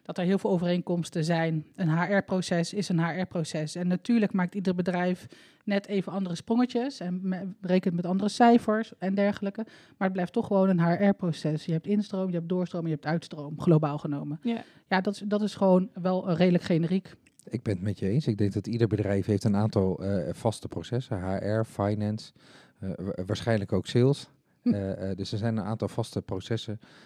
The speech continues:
Speaker 3: waar natuurlijk ook hele mooie pakketten voor zijn, zeg maar, die gebruikt worden. De ene organisatie gebruikt ze zo, de ander zo. Maar, eh, het proces is in, in de basis wel hetzelfde.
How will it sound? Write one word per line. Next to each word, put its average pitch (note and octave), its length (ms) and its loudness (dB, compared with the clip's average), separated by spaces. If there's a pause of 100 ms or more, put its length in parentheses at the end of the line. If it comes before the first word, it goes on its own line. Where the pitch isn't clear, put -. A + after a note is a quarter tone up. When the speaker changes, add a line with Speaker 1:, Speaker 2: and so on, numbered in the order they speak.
(140)
Speaker 3:
waar G#2 140 0
natuurlijk G2 360 -2
ook G2 120 0
hele G2 220 0
mooie G2 440 2
pakketten A2 420 0
voor F#2+ 140 -6
zijn, G2 300 -2
zeg F#2 140 -6
maar, G2 100 -2
die G2 100 -10
gebruikt F#2+ 360 2
worden. A#2+ 380 -2
De G2 140 -4
ene G2 180 0
organisatie F#2+ 560 -4
gebruikt F#2+ 300 -4
ze F#2 80 -8
zo, G#2+ 200 0
de G2+ 80 0
ander G2 240 0
zo. A2 260 2 (520)
Maar, F#2 300 -4
eh, F#2+ 80 -2 (200)
het - 140 -8
proces B2 480 2
is A#2+ 160 0
in, A2 360 -4
in A2 140 0
de G#2 60 2
basis G#2+ 340 2
wel G2+ 100 0
hetzelfde. F2+ 460 -2